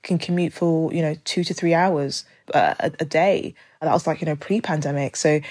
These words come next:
I think it, we have, we've had time back that we can put into our relationships, you know, it be romantic, it be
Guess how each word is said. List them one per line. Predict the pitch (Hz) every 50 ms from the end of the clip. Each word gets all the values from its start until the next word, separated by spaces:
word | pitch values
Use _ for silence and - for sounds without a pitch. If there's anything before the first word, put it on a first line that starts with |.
| - - - -
I | - 165
think | 160 - 190 185 -
it, | - - _ _ - - -
we | 170 180
have, | 165 165 175 - 190 180 -
we've | 175 175
had | - 185 180 -
time | - - 175 175 180 196 196
back | - - - - - - - -
that | - 165 -
we | 160 165
can | - - 165 156 147 - - - _ _
put | - - 190 170 - - - - - _ _
into | - 180 170 165 - - 175 165 -
our | - 156 160 160 156 147 - _ _ _ _ _ _ _ -
relationships, | 160 175 156 160 196 240 - - 175 151 - - - - - - - - - - - - -
you | 175 165
know, | 160 151 - -
it | 180 - -
be | - 170
romantic, | 160 160 160 165 170 180 190 185 - 214 - -
it | - -
be | - 160 156